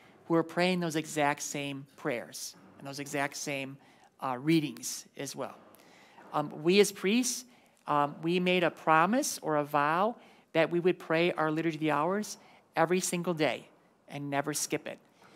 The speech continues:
So this morning I did my office of readings, my morning prayer. I still have to do my daytime prayer, evening prayer, and night prayer tonight. So it's five times a day.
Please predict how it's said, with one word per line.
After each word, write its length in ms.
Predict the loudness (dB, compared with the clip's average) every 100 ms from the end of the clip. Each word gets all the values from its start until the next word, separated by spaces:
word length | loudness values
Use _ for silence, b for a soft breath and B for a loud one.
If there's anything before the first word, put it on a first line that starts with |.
| b -12
So 140 | -6
this 220 | -4 -4
morning 240 | -4 -2 -2
I 60 |
did 160 | -2 -2
my 120 | -4
office 440 | -2 -2 -4 -6 -4
of 100 | -2
readings, 560 | 0 -2 -4 -8 -12 -12
my 120 | -10
morning 340 | -4 -2 -2 -4
prayer. 420 | -2 -2 -2 -4 -10 b b b b -16
I 100 | -14
still 120 | -10
have 40 |
to 60 | -8
do 80 | -4
my 80 | -2
daytime 400 | -2 -2 -6 -4
prayer, 260 | -2 -2
evening 300 | -4 -6 -8
prayer, 240 | -8 -8 -6
and 80 |
night 160 | -8 -8
prayer 160 | -10 -10
tonight. 300 | -10 -12 -8
So 280 | -6 -6 B B B
it's 100 | -8
five 280 | 4 4 4
times 260 | 0 -4 0
a 40 |
day. 300 | 0 0 -4